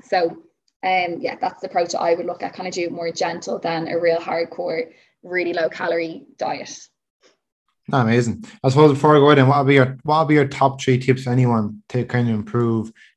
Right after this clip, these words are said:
Speaker 2: their hormones and, and all that stuff in their nutrition, would you say?
Speaker 1: The one,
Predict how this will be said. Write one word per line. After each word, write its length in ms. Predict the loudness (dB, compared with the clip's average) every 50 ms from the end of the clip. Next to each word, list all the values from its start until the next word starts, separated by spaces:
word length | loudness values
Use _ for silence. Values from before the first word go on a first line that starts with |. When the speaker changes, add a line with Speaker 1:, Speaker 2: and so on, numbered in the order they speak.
| _ _
Speaker 2:
their 220 | -2 -2 -2 -2
hormones 640 | -2 0 0 0 2 2 2 0 0 0 -2 -4 -4
and, 180 | -6 -6 -4
and 200 | -6 -6 -4 -2
all 140 | -2 -2 -2
that 200 | -2 -4 -6 -6
stuff 260 | -8 -10 -10 -10 -8
in 60 | -8 -8
their 120 | -8 -8
nutrition, 720 | -8 -10 -12 -10 -8 -8 -6 -6 -6 -8 -10 -10 -12 -16 _ _
would 140 | -16 -12 -10
you 80 | -10
say? 340 | -10 -8 -10 -10 -10 -12 -16 _ _ _ _ _ _ _ _ _ _ _ _ _ _ _ _ _ _ _ _ _ _ _ _ _ _ _ _ _
Speaker 1:
The 100 | 2 4
one, 540 | 4 4 4 4 4 4 4 4 4 2